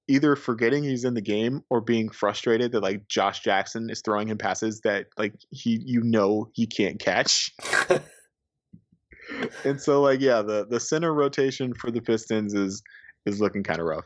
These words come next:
But, uh, but to get back to Isaiah Stewart, um, a guy who plays with the motor that he plays with,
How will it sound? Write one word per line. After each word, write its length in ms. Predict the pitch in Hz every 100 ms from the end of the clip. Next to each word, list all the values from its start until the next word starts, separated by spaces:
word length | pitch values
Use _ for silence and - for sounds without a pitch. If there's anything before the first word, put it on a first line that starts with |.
| -
But, 220 | 123 123
uh, 180 | 131 117
but 160 | 131 127
to 60 | 139
get 120 | 151
back 160 | 151 147
to 100 | 127
Isaiah 340 | 120 117 110
Stewart, 480 | - 110 101 92 - _ _ _ 98
um, 360 | 98 95 95 - - - _ _ _ _ _ _ _ _ _
a 60 | 120
guy 240 | 127 156
who 100 | 175
plays 520 | 151 - 104 117 131 117
with 180 | 107 - 117
the 120 | 113
motor 580 | 101 101 107 113 120 123
that 300 | 117 98 104
he 140 | - 110
plays 340 | - 101 104
with, 240 | 120 127